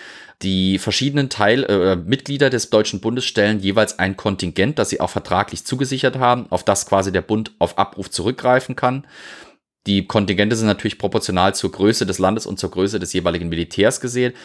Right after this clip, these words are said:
Das sind stehende Heere durchaus, beziehungsweise wehrpflichtigen Heere auch manchmal. Ähm, das heißt, im Zweifelsfalle werden Wehrpflichtige und Reservisten einberufen, ansonsten sind das im Kern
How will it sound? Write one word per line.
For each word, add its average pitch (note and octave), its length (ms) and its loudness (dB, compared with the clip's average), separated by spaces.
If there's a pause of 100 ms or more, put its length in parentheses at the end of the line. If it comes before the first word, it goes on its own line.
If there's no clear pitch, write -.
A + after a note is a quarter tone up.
(140)
Das - 160 0
sind A#2+ 220 4
stehende G#2 420 2
Heere G#2+ 340 2
durchaus, - 680 -10 (460)
beziehungsweise G2 720 2
wehrpflichtigen F2+ 520 0
Heere D2 320 -6
auch - 180 -8
manchmal. D2 440 -14 (500)
Ähm, D#2 260 -2
das D#2 160 -6
heißt, F2 240 0
im G2+ 160 2
Zweifelsfalle F#2 760 0
werden F2+ 340 0 (260)
Wehrpflichtige G2 520 0
und F2 120 -4
Reservisten E2+ 480 -2
einberufen, F#2 680 0
ansonsten F2 480 0
sind E2+ 200 0
das F2 140 2
im E2 140 -8
Kern E2 420 -2